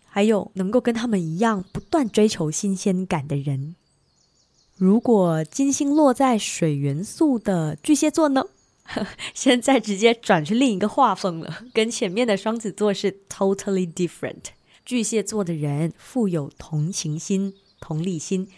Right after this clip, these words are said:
像小孩一样需要被滋养和保护，也会是保护照顾别人的角色哦。所以啊，巨蟹座很常会被称为慈母，<laughs> 像妈妈一样总是在呵护自己的孩子。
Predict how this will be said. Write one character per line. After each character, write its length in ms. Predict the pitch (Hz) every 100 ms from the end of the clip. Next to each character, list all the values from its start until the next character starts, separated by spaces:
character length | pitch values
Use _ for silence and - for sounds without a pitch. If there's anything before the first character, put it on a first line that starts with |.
| _ _
像 160 | 302
小 200 | 269 185
孩 180 | 156 196
一 160 | 226 247
样 320 | 320 285 220
需 200 | - 240
要 120 | 262
被 220 | 247 277 240 _
滋 300 | - 254 277
养 200 | 262 156
和 160 | - 175
保 200 | - 170
护， 340 | 180 269 226 - - -
也 120 | 185
会 320 | 160 - 349
是 160 | 311 302
保 220 | - 156
护 200 | - 254
照 200 | 233 262
顾 140 | 240 240
别 160 | 202
人 100 | 180
的 80 | 175
角 220 | 180 160
色 240 | 160 - 233
哦。 220 | 185 175 _ _ - - _
所 220 | - 156
以 160 | 165
啊， 100 | 160 -
巨 140 | - 240
蟹 180 | 277
座 220 | 262 302 -
很 240 | - 160
常 180 | - 156
会 140 | 247
被 160 | 226 220
称 220 | 220 220
为 300 | 220 175 233 _ _ _
慈 300 | - - 156
母， 260 | 175 208 - - - - 190
<laughs> 400 | - - - -
像 240 | - 285
妈 180 | 262 285
妈 160 | 294 208
一 140 | 185
样 200 | 220 233 -
总 180 | 208 160
是 180 | - 214
在 360 | - 220 208
呵 200 | 196 247
护 200 | 240 269
自 160 | 226 269
己 80 | 190
的 100 | 156
孩 160 | 147
子。 280 | 147 160 160